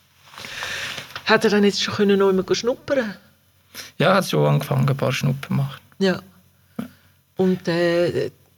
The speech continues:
Speaker 1: das heisst, er, bei ihm, du glaubst, er findet etwas, wo ihm dann gefällt, einmal zum Anfangen zumindest?
Speaker 2: Ich hoffe.
Speaker 1: Ja.
Speaker 2: <laughs>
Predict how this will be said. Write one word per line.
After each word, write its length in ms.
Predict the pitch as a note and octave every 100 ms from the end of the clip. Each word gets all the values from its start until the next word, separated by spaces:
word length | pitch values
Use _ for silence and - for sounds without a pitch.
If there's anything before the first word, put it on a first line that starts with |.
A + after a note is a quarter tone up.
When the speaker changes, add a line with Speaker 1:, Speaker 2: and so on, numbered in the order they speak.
| - _ _
Speaker 1:
das 200 | - E3
heisst, 260 | F3 F3 -
er, 200 | - F3
bei 180 | D#3+ F#3
ihm, 440 | - G3 G3 F#3+ - - - - _ _
du 80 | G3
glaubst, 480 | F#3 F3+ F3 - -
er 120 | F3
findet 640 | E3+ F#3+ F#3 F#3+ F#3+ - -
etwas, 640 | E3+ D#3 - D3+ - - - _ _ _ _ -
wo 140 | F3+
ihm 260 | - F3 F3
dann 280 | D#3+ E3 E3
gefällt, 520 | - D#3+ D3+ D3+ -
einmal 280 | D#3+ D3+ D3+
zum 200 | - F3
Anfangen 480 | D#3 D#3 - D#3 D3+ -
zumindest? 440 | D#3+ D3 D#3+ -
Speaker 2:
Ich 160 | - B2
hoffe. 400 | C3+ D3 - F3+ - - - F#3
Speaker 1:
Ja. 200 | F3+
Speaker 2:
<laughs> 40 | E3+